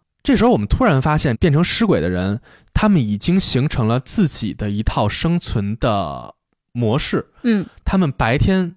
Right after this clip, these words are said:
Speaker 1: 完全躲在阴暗的角落里的，
Speaker 2: 睡觉。
Speaker 1: 在房间里头睡觉，他们是不能招阳光的。
Speaker 2: 嗯。
Speaker 1: 但是到了晚上呢，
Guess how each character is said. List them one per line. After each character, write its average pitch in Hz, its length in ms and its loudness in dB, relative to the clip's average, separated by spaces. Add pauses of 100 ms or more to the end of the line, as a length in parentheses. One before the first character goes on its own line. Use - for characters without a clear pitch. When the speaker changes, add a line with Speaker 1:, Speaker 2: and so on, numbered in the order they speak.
Speaker 1:
完 123 180 0
全 151 180 0
躲 117 160 -2
在 104 120 -2
阴 113 140 -2
暗 139 120 2
的 120 40 0
角 101 200 -4
落 110 100 2
里 95 100 -2
的， 92 120 -8
Speaker 2:
睡 - 180 -2
觉。 202 60 4
Speaker 1:
在 233 100 2
房 147 140 0
间 127 160 0
里 113 40 -2
头 104 140 -2
睡 127 160 -4
觉， 147 340 -4
他 - 140 -6
们 139 100 -2
是 120 80 -6
不 151 100 -2
能 139 100 -2
招 170 160 -2
阳 117 180 -2
光 196 180 2
的。 - 80 0
Speaker 2:
嗯。 - 120 -12
Speaker 1:
但 156 100 0
是 170 100 0
到 202 140 0
了 151 80 2
晚 113 220 0
上 110 120 -2
呢， 117 160 0